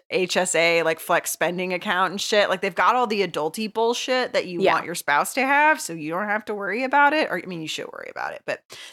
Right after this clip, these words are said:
Speaker 1: they can, like, help you get that shit set up too.
Speaker 2: Mm-hmm.
Speaker 1: Um, and they're very, like, punctual and organized and smart.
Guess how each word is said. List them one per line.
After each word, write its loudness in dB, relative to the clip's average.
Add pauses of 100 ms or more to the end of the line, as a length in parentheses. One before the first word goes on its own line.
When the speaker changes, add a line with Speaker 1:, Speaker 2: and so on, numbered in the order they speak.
Speaker 1:
they 4
can, 2
like, 2
help 2
you -6
get 0
that 0
shit -4
set -2
up -2
too. -6 (340)
Speaker 2:
Mm-hmm. -2
Speaker 1:
Um, 4
and 0
they're 2
very, 2
like, 0 (100)
punctual -4 (440)
and -2
organized -4 (200)
and -6
smart. -2